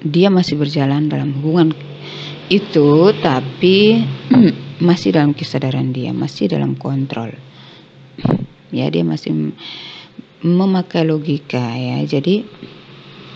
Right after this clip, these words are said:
saya rasa dia akan mere-, menyelesaikan hubungan itu, ya. Karena ada kebangkitan spiritual yang akan terjadi pada diri dia, yaitu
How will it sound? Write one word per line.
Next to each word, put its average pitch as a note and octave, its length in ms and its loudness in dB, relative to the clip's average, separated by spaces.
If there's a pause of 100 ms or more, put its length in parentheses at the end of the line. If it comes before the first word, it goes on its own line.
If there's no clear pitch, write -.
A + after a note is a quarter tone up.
(1300)
saya F#3 240 2
rasa G3 160 0
dia F3 160 2
akan E3+ 160 2
mere-, D3+ 280 2
menyelesaikan C#3 760 2
hubungan C3 320 -2
itu, A#3+ 320 2 (1200)
ya. D#3+ 160 -4 (1400)
Karena C3+ 640 -2 (2250)
ada E3+ 240 2
kebangkitan D3 960 0
spiritual C#3 960 -2
yang D3 240 -2
akan D#3 160 -4
terjadi E3 320 0
pada E3+ 240 0
diri E3+ 320 2
dia, F#3 160 2
yaitu C#3+ 680 -2